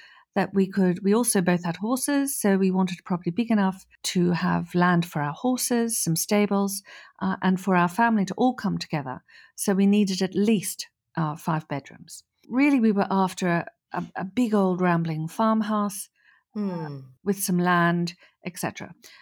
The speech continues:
Speaker 1: Now, that is quite difficult to find because in France, the big old rambling farmhouse, which is common in the U K,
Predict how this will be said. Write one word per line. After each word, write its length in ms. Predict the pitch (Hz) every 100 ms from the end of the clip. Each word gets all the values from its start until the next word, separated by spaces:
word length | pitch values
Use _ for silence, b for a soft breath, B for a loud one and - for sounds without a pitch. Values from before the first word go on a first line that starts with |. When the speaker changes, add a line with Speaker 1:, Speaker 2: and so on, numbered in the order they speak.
| B
Speaker 1:
Now, 160 | - 202
that 260 | 214 320 339
is 160 | 226 -
quite 240 | - 240
difficult 360 | 226 220 - -
to 60 | 208
find 600 | 247 220 143 123 147 - _
because 480 | 202 196 208 196 196
in 120 | 190
France, 560 | 190 285 277 262 254 - B B B _
the 60 | 214
big 200 | 254 240
old 180 | 208
rambling 540 | 196 196 190 185 180 175
farmhouse, 840 | - 214 202 180 147 139 175 -
which 220 | - -
is 420 | 160 165 - - - _ _ _
common 320 | - 226 190
in 80 | 165
the 80 | 160
U 160 | 165 185
K, 400 | 262 240 220